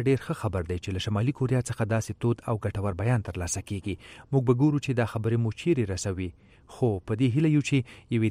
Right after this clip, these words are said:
دایمي سولې او نیکمرغۍ ته مو ورسوي او دا به یوازې د وخت له تېرېدو سره روښانه شي." د امریکا ولسمشر ډانلډ ټرمپ د شروع یا چهارشنبې په ورځ د شمالي کوریا رهبر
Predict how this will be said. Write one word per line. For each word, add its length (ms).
دایمي 320
سولې 260
او 160
نیکمرغۍ 460
ته 80
مو 100
ورسوي 480
او 140
دا 80
به 180
یوازې 400
د 140
وخت 240
له 160
تېرېدو 420
سره 480
روښانه 400
شي." 140
د 40
امریکا 420
ولسمشر 480
ډانلډ 260
ټرمپ 160
د 80
شروع 280
یا 120
چهارشنبې 440
په 80
ورځ 180
د 100
شمالي 380
کوریا 240
رهبر 260